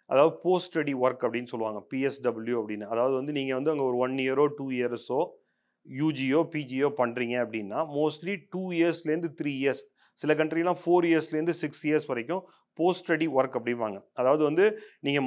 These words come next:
மாஸ்டர்ஸ் முடிக்கிறீங்க அப்படின்னா, ரெண்டு வருஷத்துலேருந்து ஆறு வருஷத்துக்குள்ள, கண்ட்ரியை பொறுத்து மாறும் ஆக்சுவலா. சில, சில கண்ட்ரிக்கு அந்தந்த கண்ட்ரியை பொறுத்து மாறும், அந்தந்த பிளேஸை பொறுத்து மாறும் ஆக்சுவலா.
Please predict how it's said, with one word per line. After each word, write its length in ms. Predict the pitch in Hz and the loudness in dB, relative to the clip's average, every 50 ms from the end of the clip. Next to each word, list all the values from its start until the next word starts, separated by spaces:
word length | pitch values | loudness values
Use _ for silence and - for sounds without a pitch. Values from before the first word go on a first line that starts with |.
| 131 | 6
மாஸ்டர்ஸ் 440 | 147 180 180 - - 180 151 - - | 6 6 6 4 2 -2 -2 -2 -2
முடிக்கிறீங்க 500 | 151 139 135 131 135 127 123 131 139 131 | -2 -2 0 0 0 -2 0 2 2 0
அப்படின்னா, 340 | 120 123 120 113 113 135 170 | 0 0 -2 0 2 2 2
ரெண்டு 340 | 190 156 147 151 151 156 156 | 2 2 0 2 4 4 4
வருஷத்துலேருந்து 400 | 147 151 156 147 143 147 170 180 | 4 2 0 -2 -2 0 4 6
ஆறு 340 | 160 139 139 139 139 135 131 | 8 8 8 8 6 4 0
வருஷத்துக்குள்ள, 380 | 127 - 147 127 131 123 127 | -2 -4 -6 -6 -4 -2 -2
கண்ட்ரியை 420 | 127 123 - 143 139 143 160 156 143 | -2 0 0 0 0 -2 -4 -4 -2
பொறுத்து 260 | 131 131 127 127 151 | -4 -4 -4 -4 -4
மாறும் 400 | 127 117 117 120 123 120 117 113 | -2 2 2 2 2 2 -2 -6
ஆக்சுவலா. 220 | 107 - 120 120 | -8 -8 -8 -8
சில, 220 | 120 123 131 139 135 | -8 -8 -8 -6 -6
சில 160 | 135 131 127 | -4 -6 -6
கண்ட்ரிக்கு 480 | 120 127 131 135 147 139 147 190 240 - - - - _ _ | -6 -6 -6 -8 -6 -4 -4 -4 -6 -6 -14 -20 -20 _ _
அந்தந்த 260 | - 135 139 143 143 | -4 -2 -2 0 2
கண்ட்ரியை 360 | 135 139 143 139 156 156 147 | 2 2 2 2 2 0 0
பொறுத்து 260 | 131 131 131 127 131 139 | 0 0 -2 -4 -4 -2
மாறும், 340 | 127 113 117 127 131 165 | 0 2 2 2 2 2
அந்தந்த 300 | 185 160 147 135 131 127 - - | 2 0 0 -2 -6 -6 -4 0
பிளேஸை 380 | 165 165 180 190 185 - 180 151 | 4 6 6 6 6 4 0 -2
பொறுத்து 260 | 135 139 135 127 151 135 | 0 -2 -4 -2 -4 -4
மாறும் 400 | 117 110 110 110 107 101 98 98 | -2 -2 -2 -2 -2 -4 -6 -8
ஆக்சுவலா. 220 | - - 101 104 | -8 -8 -8 -8